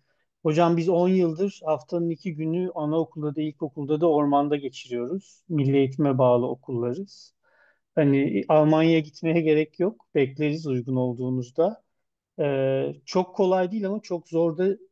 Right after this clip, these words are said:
olmadığını düşünüyorum bunları yapmanın. Ee, ve çocuklar üzerinde inanılmaz etkileri oluyor. Ee,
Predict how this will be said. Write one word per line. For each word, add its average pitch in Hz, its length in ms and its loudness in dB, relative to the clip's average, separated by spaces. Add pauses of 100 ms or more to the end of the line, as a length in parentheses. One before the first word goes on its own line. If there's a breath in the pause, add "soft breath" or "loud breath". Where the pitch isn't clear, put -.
(100)
olmadığını 147 540 0
düşünüyorum 127 580 -4
bunları 135 440 0
yapmanın. 131 640 0 (640)
Ee, 151 80 -6 (520)
ve 160 80 2
çocuklar 156 420 -4
üzerinde 160 300 -2
inanılmaz 151 600 -2
etkileri 143 480 0
oluyor. 131 460 -2 (680)
Ee, 147 800 2